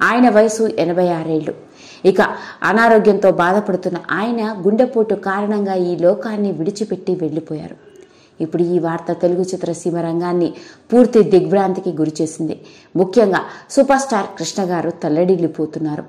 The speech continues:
ఆయన లేని లోటు ఎవరూ తీర్చలేనిది, నా ఆప్తుడిని కోల్పోయాను అంటూ ఆయన విషాదంలో మునిగిపోయి ఉన్నారు. ఇక ఆయన కుటుంబానికి ప్రగాఢ సంతాపాన్ని వ్యక్తపరిచారు.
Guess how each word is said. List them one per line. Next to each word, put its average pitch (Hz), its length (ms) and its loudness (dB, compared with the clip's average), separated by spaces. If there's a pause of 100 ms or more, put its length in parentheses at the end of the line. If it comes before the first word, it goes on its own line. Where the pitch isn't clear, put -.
(520)
ఆయన 185 280 2
లేని 196 320 4
లోటు 185 260 4 (120)
ఎవరూ 185 260 2
తీర్చలేనిది, 190 760 2 (380)
నా 208 140 4 (180)
ఆప్తుడిని 226 600 2
కోల్పోయాను 196 720 2 (100)
అంటూ 165 260 -4 (200)
ఆయన 170 360 -2
విషాదంలో 196 680 -2
మునిగిపోయి 175 600 -2
ఉన్నారు. 156 380 -6 (840)
ఇక 165 120 0 (140)
ఆయన 160 240 2
కుటుంబానికి 202 720 0
ప్రగాఢ 185 540 -2
సంతాపాన్ని 175 840 -4
వ్యక్తపరిచారు. 160 720 -6